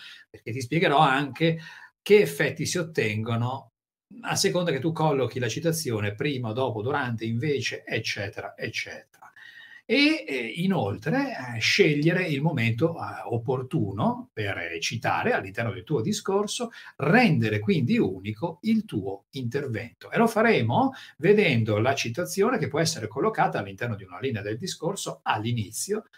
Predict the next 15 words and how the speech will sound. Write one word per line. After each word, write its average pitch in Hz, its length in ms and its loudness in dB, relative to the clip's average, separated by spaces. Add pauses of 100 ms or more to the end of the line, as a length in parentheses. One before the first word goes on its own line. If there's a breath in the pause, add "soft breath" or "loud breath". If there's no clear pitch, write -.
(140 soft breath)
durante 156 480 4
il 104 100 0
discorso, 110 640 -2
alla 180 300 -2
fine - 380 -8
o 165 160 -6
addirittura 123 800 -6 (600 loud breath)
prima 196 340 6
ancora, 113 600 0 (460)
cioè 131 240 4
in 110 180 4
esergo, 101 560 0
prima 190 240 0
ancora 123 500 2
di 113 320 0